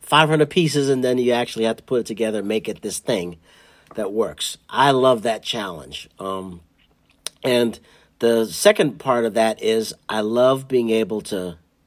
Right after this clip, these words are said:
give people the opportunity to work in the music business. I think you have to open the door because at some point, you know, you need new people who can come in and just do this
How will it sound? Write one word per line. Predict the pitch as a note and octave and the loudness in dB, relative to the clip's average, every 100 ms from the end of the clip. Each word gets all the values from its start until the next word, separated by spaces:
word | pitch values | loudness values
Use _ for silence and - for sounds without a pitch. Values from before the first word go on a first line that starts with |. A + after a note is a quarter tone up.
| _ _ _ _ _ _ _ _ _ | _ _ _ _ _ _ _ _ _
give | B2 C#3+ C#3+ | 2 2 2
people | D#3 C3+ A#2+ | -2 -2 0
the | A#2+ | 0
opportunity | A#2 A#2 G2 B2 A2 | 0 -4 -6 -4 -4
to | G2+ | -4
work | G#2 G2+ | -6 -6
in | G2 | -6
the | F#2 | -6
music | G2+ E2+ D#2 | -8 -10 -14
business. | D2 - - - - _ _ _ _ _ _ | -18 -18 -18 -20 -20 _ _ _ _ _ _
I | - | -6
think | A3+ | 2
you | F#3+ | 4
have | E3 | 4
to | E3 | 4
open | D3 D3 | 2 0
the | A#2+ | 0
door | E3 | 0
because | C#3+ B2+ C3+ | 0 -2 -2
at | C#3+ | -2
some | - B3+ | -4 -6
point, | A3+ A#3+ G3 | -2 0 2
you | C3 | 0
know, | C3 | -2
you | C3+ | 0
need | C#3 D#3+ D#3+ - - _ _ _ - - | 0 0 0 -4 -20 _ _ _ -20 -8
new | B2 D#3 | -2 -2
people | D3 E3 E3+ A2+ A#2+ - _ _ _ _ - | 0 -2 0 -2 -2 -8 _ _ _ _ -12
who | D3+ | -10
can | C3+ | -8
come | B2+ D3+ C#3+ | -2 2 4
in | B2 | 2
and | A#2 | 0
just | A#2 G#2+ | -2 -2
do | C3+ E3 | -2 0
this | A2+ A2 - | -2 -4 -8